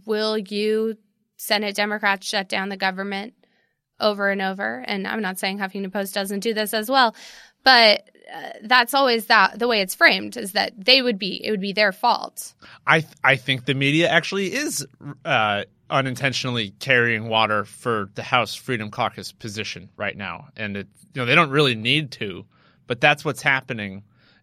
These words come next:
Speaker 2: And that could shape the public perception of the outcome. But I, d-, I don't personally think it's, uh, necessarily an accurate description of what, of what's going on. Like,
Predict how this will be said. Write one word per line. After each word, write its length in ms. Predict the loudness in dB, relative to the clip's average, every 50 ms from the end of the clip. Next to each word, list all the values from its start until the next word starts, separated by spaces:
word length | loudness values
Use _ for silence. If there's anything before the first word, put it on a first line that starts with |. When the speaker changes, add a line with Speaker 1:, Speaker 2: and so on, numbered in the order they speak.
| -4
Speaker 2:
And 120 | -2 2 2
that 100 | 2 2
could 220 | 2 0 0 0
shape 400 | 0 0 2 2 0 0 -4 -10 -16 _
the 80 | -12 -8
public 420 | -2 2 2 2 2 0 -6 -6 -8
perception 720 | -10 -10 -6 -4 -4 -4 -4 -4 -8 -8 -8 -8 -10 -14 _ _ _ _ _ _ _ _ _ -8
of 120 | -8 -6
the 140 | -6 -8 -4 0
outcome. 520 | 4 4 4 2 0 -8 -8 -8 -10 -8 -2
But 180 | 2 2 4 4
I, 300 | 4 4 4 4 4 2
d-, 300 | -2 -6 -10 -10 -10 -10 -10 -12 -12 -4
I 140 | 2 4 4
don't 240 | 4 4 2 -2 -8 _ _ _ -6
personally 460 | 0 0 0 0 -2 -6 -6 -6 -6
think 320 | -6 -6 -6 -6 -6 -6
it's, 360 | -6 -8 -8 -10 -12 -8 -4
uh, 360 | -2 0 0 0 0 -2 -4 -8 _ _ _ _ _ _ _ _ _ _ _ _
necessarily 1000 | -16 -8 -2 0 0 0 0 -2 -4 -2 2 4 4 4 4 2 2 0 0 0
an 100 | -2 -2
accurate 580 | -4 -2 -2 -2 -2 -2 -4 -4 -4 -4 -6 -8
description 500 | -12 -12 -10 -6 -6 -6 -6 -6 -10 -10
of 140 | -10 -8 -8
what, 160 | -8 -8 -8
of 120 | -10 -8 -4
what's 240 | -4 -4 -4 -4 -6
going 300 | -4 -4 -4 -4 -4 -2
on. 260 | -2 -2 -2 -4 -6
Like, 160 | -8 -10 -12